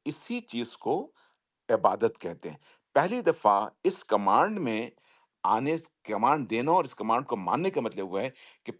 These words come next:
پہلی مخلوق جو تھی، وہ، وہ مخلوق تھی جس وقت کہ آسمان بلیک تھا، پارٹیکلز تھے جو بالکل بھرے ہوئے تھے۔ پھر وہ کہتے، پارٹیکلز کہتے ہیں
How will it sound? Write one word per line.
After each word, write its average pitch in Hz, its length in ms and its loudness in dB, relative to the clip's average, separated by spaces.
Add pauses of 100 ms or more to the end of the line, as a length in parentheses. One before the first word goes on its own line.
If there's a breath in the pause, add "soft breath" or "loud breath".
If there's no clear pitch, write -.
پہلی 175 440 0
مخلوق 123 720 -2 (420)
جو 117 200 -4
تھی، 147 400 -8 (280 soft breath)
وہ، 107 440 2
وہ 151 200 4
مخلوق 113 500 0
تھی 117 280 -2 (180 soft breath)
جس 107 300 -2
وقت 120 180 2
کہ 117 60 6
آسمان 98 500 2
بلیک 131 460 2
تھا، 90 220 -2 (380 soft breath)
پارٹیکلز 117 580 2
تھے 92 180 -4 (240 soft breath)
جو 120 120 -6
بالکل 147 260 0
بھرے 104 240 -4
ہوئے 80 160 -8
تھے۔ - 100 -18 (360)
پھر 202 120 6
وہ 202 100 4
کہتے، 131 300 -2
پارٹیکلز 110 480 0
کہتے 104 320 -2
ہیں 170 120 -4